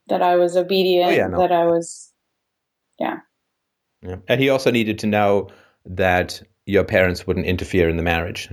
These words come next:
Speaker 2: which is why you had to tell them, right?
Speaker 1: Hmm. Never thought about that.
Speaker 2: Right.
Speaker 1: Hmm.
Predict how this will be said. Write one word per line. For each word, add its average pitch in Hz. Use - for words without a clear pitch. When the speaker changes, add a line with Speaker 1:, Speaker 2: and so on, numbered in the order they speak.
Speaker 2:
which 92
is 82
why 82
you 80
had 80
to -
tell -
them, -
right? 92
Speaker 1:
Hmm. 220
Never 208
thought 202
about 196
that. 202
Speaker 2:
Right. -
Speaker 1:
Hmm. 196